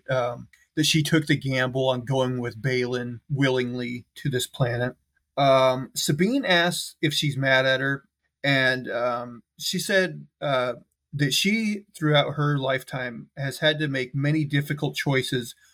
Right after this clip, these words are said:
that no one understood besides her master, and that Anakin always stood by her side even when no one else would. Um, and she says no matter what happens next, she will be there for Sabine. Um,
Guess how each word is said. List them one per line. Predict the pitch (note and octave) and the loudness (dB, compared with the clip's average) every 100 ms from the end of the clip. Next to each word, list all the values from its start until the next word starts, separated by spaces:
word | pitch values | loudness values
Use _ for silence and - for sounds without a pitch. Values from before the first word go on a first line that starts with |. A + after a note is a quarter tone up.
| _ | _
that | C#3+ C#3 | -2 0
no | C#3 D3 | 2 6
one | F3 F3+ | 6 4
understood | D3+ D3 C#3+ - C#3 C3 B2 - | 2 2 2 0 -2 0 -2 -6
besides | C3 B2 - C3 B2+ - | -6 -4 0 0 0 -2
her | C3 | -4
master, | B2 B2 A#2+ - B2 A#2+ A2 _ _ - | -2 -2 -2 -4 -4 -6 -10 _ _ -2
and | C#3+ C#3 | 4 4
that | C3+ | 4
Anakin | D#3 F3 F#3+ F3+ D3 | 4 2 2 0 -2
always | B2+ C#3+ E3+ F#3 | -2 -2 0 -2
stood | - D#3+ D3 | -4 -2 0
by | D3 C3+ | 2 2
her | B2+ | 0
side | C#3 - C#3 B2+ B2 C#3+ - | -6 -4 -2 -2 -4 -8 -6
even | D#3 D#3 D#3 | 0 4 6
when | C#3 B2 | 6 4
no | B2 B2 | 2 2
one | B2 B2 | 2 0
else | A#2+ A#2 - - | 0 -2 -6 -4
would. | - - - _ _ _ | -4 -4 -8 _ _ _
Um, | C#3 B2+ C3 B2 | 0 0 0 0
and | C#3 | 0
she | D3 | 0
says | C#3+ D3+ B2+ | 0 2 2
no | C#3 | 4
matter | C#3+ C3+ | 4 4
what | B2+ D3+ D#3 | 2 0 4
happens | E3+ E3+ C#3+ | 4 4 -2
next, | C3+ B2+ B2 | 0 -2 -2
she | - D3 C#3 | -4 2 2
will | C3 | 2
be | A#2+ B2 | -2 -2
there | A#2+ A#2+ A#2+ - | 0 0 -2 -6
for | - - B2+ | -6 2 4
Sabine. | B2 C3+ A2+ - - - _ _ - - _ _ _ - | 4 2 0 -2 -6 -14 _ _ -18 -18 _ _ _ 2
Um, | C3+ C3 C3 B2+ B2+ B2+ | 4 6 4 2 -4 -8